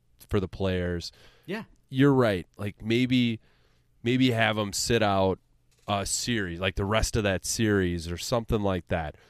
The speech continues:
Speaker 1: There's gotta be a better solution. Doesn't he have to sit out,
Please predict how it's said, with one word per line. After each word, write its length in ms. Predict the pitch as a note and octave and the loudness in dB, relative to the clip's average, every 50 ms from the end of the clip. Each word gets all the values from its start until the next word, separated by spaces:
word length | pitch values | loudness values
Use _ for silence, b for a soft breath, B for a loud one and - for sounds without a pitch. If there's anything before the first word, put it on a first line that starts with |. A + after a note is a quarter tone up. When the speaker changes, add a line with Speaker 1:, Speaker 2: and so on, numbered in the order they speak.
| b b _ | b b _
Speaker 1:
There's 260 | - A2 G#2+ - - | -6 -6 -4 -6 -6
gotta 280 | - C#3 B2 A#2+ A#2+ A2+ | -4 -2 0 0 0 0
be 140 | A2 A2+ G#2+ | 0 0 -2
a 60 | G2 | 0
better 280 | E2 G2+ F#2+ F#2 F#2 F2+ | 0 -2 -2 0 -2 -4
solution. 500 | - - - F#2 F#2 F2 - - F2 b b b b b b _ | -4 -6 -6 -4 -4 -4 -6 -8 -12 b b b b b b _
Doesn't 300 | B2+ C#3+ D#3+ F3 F#3 D3 | -4 -2 -2 -2 -4 -4
he 200 | B2 C#3+ C#3+ C3+ | -2 -2 -2 0
have 240 | B2+ B2+ B2 A#2 - | 0 0 0 0 -2
to 100 | A#2+ G#2 | -6 -6
sit 300 | - - - A#2 A2+ G#2+ | -6 -4 -2 0 0 2
out, 320 | G#2 G2+ G#2 G#2 G#2+ - | 2 4 4 4 2 0